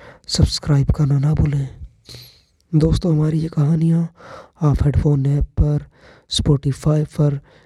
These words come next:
और गाना पर भी सुन सकते हैं।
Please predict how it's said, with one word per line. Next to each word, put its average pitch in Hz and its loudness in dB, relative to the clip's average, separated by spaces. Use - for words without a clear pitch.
और 139 2
गाना 143 2
पर 143 2
भी 135 -2
सुन 143 -2
सकते - -4
हैं। - -6